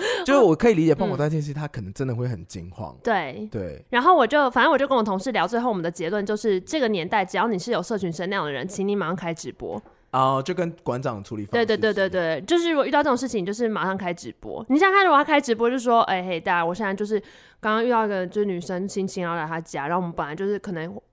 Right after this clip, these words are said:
Speaker 1: 也没有，就我们就是有点互有好感，但我其实不知道，就是她有男朋友，而且她男朋友进来了，然后她现在觉得她被戴绿帽，那你觉得我要怎么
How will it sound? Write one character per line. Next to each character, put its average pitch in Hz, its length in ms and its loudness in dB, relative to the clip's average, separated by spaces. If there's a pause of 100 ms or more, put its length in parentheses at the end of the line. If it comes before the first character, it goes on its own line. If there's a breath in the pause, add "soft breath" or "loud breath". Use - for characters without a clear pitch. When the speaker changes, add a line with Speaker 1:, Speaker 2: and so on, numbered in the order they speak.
(120)
Speaker 1:
也 202 140 -2 (200)
没 214 160 -2
有， 220 120 0
就 262 140 2
我 247 60 2
们 202 100 0
就 208 100 0
是 214 260 -2
有 196 120 0
点 202 160 2
互 233 140 -2
有 175 100 2
好 165 100 -2
感， 180 140 -6
但 254 140 0
我 208 100 0
其 196 140 -6
实 185 80 -4
不 220 120 -8
知 202 120 -6
道， 190 240 2
就 190 100 -6
是 190 60 -4
她 196 140 -4
有 185 80 -4
男 156 140 -8
朋 180 80 -6
友， 170 80 0
而 196 60 2
且 214 80 -6
她 208 120 -2
男 185 120 -2
朋 190 100 -2
友 170 40 -4
进 185 180 -4
来 139 160 -4
了， 110 100 -8
然 143 140 -4
后 175 80 -6
她 185 80 -4
现 202 80 -4
在 190 60 -2
觉 185 80 -6
得 - 20 -4
她 156 80 -6
被 185 80 -4
戴 170 160 -2
绿 170 80 -6
帽， 170 160 -4
那 185 80 -6
你 175 60 -10
觉 180 80 -8
得 160 40 -2
我 135 40 -2
要 160 40 -4
怎 170 80 -10
么 - 80 -16